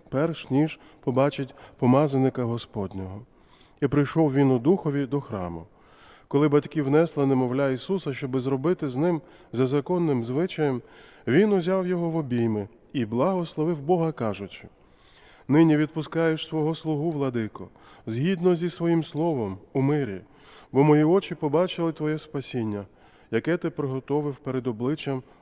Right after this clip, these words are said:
усіх народів, світло для об'явлення язичникам і славу твого народу Ізраїля». І його батько та мати дивувалися усьому тому, що говорилося про нього.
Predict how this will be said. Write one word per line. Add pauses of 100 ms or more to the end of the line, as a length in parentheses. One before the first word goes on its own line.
усіх
народів, (600)
світло
для
об'явлення
язичникам (300)
і
славу (200)
твого
народу (160)
Ізраїля». (1300)
І
його
батько
та
мати
дивувалися
усьому
тому,
що
говорилося
про
нього.